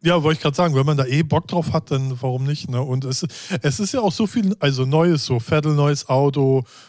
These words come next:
Mick Schumacher mit dem Russen zusammen in einem Team, wo es ja auch irgendwie,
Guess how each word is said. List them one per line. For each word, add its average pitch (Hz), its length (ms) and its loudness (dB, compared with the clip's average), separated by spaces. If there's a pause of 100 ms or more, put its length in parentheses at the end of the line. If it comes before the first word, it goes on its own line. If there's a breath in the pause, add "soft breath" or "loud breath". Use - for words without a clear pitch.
(100)
Mick 160 220 0
Schumacher 147 840 2
mit 147 380 0
dem 143 160 2
Russen 143 360 0
zusammen 135 380 0
in 135 60 -2
einem 135 240 2
Team, 139 480 2
wo 135 120 2
es 135 100 0
ja 143 80 2
auch 139 200 0
irgendwie, 131 440 0